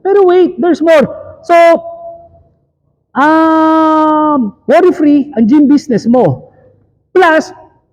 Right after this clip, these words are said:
kita nyo naman, nagbibigay ako ng,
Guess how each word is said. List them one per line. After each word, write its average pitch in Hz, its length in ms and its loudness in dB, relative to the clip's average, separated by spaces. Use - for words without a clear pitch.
kita 285 180 0
nyo 262 220 2
naman, 233 400 -2
nagbibigay 226 480 0
ako 240 160 -2
ng, 233 280 -2